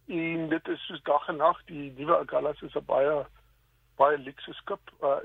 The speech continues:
luukse in die sin van dat die, die tegnologie is, is van die beste, dit is splinternuut. Ehm, en ons het die inligting van die, van die skepe is, is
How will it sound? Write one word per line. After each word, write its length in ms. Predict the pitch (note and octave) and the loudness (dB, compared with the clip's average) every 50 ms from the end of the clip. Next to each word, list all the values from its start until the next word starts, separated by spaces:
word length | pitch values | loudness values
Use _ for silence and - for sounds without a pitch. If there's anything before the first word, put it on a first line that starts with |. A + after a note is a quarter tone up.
| - D3 - | -8 -8 -8
luukse 260 | - - - - F3 | -8 -8 -8 -10 -8
in 60 | C#3+ | -6
die 120 | D3 - | -6 -2
sin 200 | - F3+ E3 D3+ | 0 0 0 -2
van 340 | C#3+ - - D3+ C#3 C#3 C3+ | -2 0 0 0 0 -2 -6
dat 180 | C3+ C#3 C3+ - | -6 -6 -6 -6
die, 140 | - C#3+ B2 - _ | -12 -14 -14 -16 _
die 180 | _ D3 C#3+ C3 - | _ -10 -10 -10 -4
tegnologie 720 | - F#3 - - - C#3 C#3+ C3+ C3+ - - D#3+ D3+ D3+ | -4 -4 -4 -2 -4 -4 -4 -2 -4 -6 -4 -2 -2 -2
is, 160 | D3 C3 - - - - - | -2 -4 -8 -10 -16 -12 -10
is 160 | F3+ C#3+ - - - - - - | -10 -10 -10 -12 -16 -18 -6 -2
van 120 | - D#3 | -2 -2
die 100 | C#3 C#3 | -2 -4
beste, 380 | C3 C3+ C3 C3 - - - - | -6 -6 -6 -6 -6 -4 -4 -4
dit 120 | D#3 C3 | -4 -4
is 80 | B2 - | -8 -14
splinternuut. 640 | - - F#3 D3+ C3+ - D3 C3 C3 D3+ D#3+ - - _ _ _ _ _ _ _ _ _ _ _ _ _ | -12 -10 -10 -10 -6 -6 -8 -6 -6 -8 -8 -10 -20 _ _ _ _ _ _ _ _ _ _ _ _ _
Ehm, 360 | - D3+ C#3+ C#3+ D3 D3 D3+ - _ _ | 4 4 6 6 4 0 -4 -12 _ _
en 220 | _ E3+ E3 E3+ E3+ | _ -4 -4 -4 -2
ons 220 | - F3 F3+ - | 0 0 0 2
het 140 | G3+ G#3 G#3 _ _ _ | 0 -2 -4 _ _ _
die 180 | - D#3 F3 - | -10 -8 -4 -2
inligting 480 | F#3+ G3+ G#3 G#3 - - F#3+ D3+ D3 | 0 0 0 0 -2 -10 -10 -10 -4
van 180 | - E3+ D3+ C3+ | -2 -2 -2 -2
die, 120 | C3 B2+ - - | -6 -12 -14 -10
van 120 | - E3+ C3+ | -10 -8 -10
die 80 | C3 | -8
skepe 460 | - - - - E3 C#3+ - - D3 - | -10 -12 -8 -4 -6 -4 0 0 0 0
is, 180 | - - - - | 0 -4 -4 -4
is 180 | - F3 - - | -6 -6 -6 -6